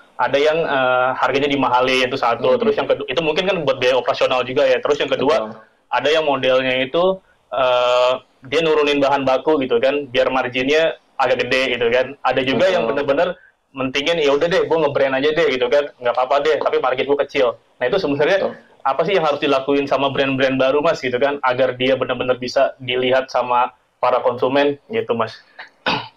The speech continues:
Speaker 2: Ya, makanya motifnya atau motifnya harus balik lagi ya sebenarnya.
Speaker 1: Hmm.
Speaker 2: Mau cari, mau memang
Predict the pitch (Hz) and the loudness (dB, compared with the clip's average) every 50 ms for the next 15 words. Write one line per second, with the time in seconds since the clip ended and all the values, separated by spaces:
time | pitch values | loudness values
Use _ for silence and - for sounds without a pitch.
0 | _ - - - - - 139 143 135 127 - - - 139 139 160 196 220 208 170 | _ -20 -20 -20 -12 -6 -2 0 0 0 0 -2 -2 -2 0 0 0 0 -2 -4
1 | 143 139 139 143 139 139 139 - 156 139 - - 190 214 214 214 165 156 151 147 | -6 -6 -2 0 0 0 0 -2 -6 -6 -4 -4 -4 -4 -2 0 0 2 2 2
2 | 143 143 143 139 135 127 135 139 139 214 214 202 202 147 - - - - - 170 | 2 0 0 0 -2 -2 -2 -4 -4 -4 -4 -2 -4 -4 -4 -6 -8 -6 -4 -2
3 | 120 131 - - 127 139 151 165 143 107 110 - 123 123 123 117 120 131 127 127 | -2 -2 0 -2 -2 -2 -2 0 0 0 0 -2 -4 -2 -2 0 0 0 0 0
4 | 127 131 127 131 127 131 127 123 120 120 120 117 113 - - - - 123 120 123 | 0 0 2 0 2 0 0 0 0 -2 -4 -8 -12 -16 -14 -6 -2 0 0 2
5 | 120 117 113 104 123 123 123 127 127 127 | 2 0 0 0 0 -2 0 0 -2 -2